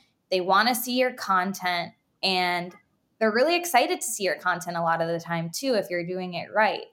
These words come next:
Um, and so I think that's kind of where I felt,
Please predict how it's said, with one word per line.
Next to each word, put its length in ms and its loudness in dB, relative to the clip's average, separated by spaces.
Um, 440 0
and 160 2
so 120 6
I 100 6
think 260 -2
that's 340 6
kind 280 2
of 100 -2
where 360 4
I 220 4
felt, 560 2